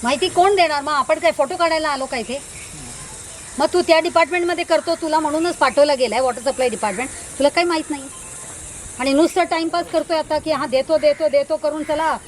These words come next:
मॅडम बोलले, हां चला इकडनं घाई असणार, निघून जाणार, मग काय करणार नाही." म्हणून आज हलणार नाही. तुझा सीओला येऊ दे आणि व-, वर्क, वर्क ऑर्डर दाखवू दे. नदी पात्र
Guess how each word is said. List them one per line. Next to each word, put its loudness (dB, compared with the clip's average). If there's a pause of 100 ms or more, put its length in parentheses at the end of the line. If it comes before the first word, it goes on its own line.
(200)
मॅडम 0
बोलले, 2
हां 0
चला 0
इकडनं -2
घाई 0
असणार, -2
निघून -4
जाणार, 2 (100)
मग -4
काय 0
करणार -2
नाही." -10 (280)
म्हणून 4
आज 4
हलणार 4
नाही. 0
तुझा 2
सीओला 2
येऊ 2
दे -6
आणि -2
व-, 2
वर्क, 0
वर्क 2
ऑर्डर 0
दाखवू -6
दे. -10 (4000)
नदी 2
पात्र 0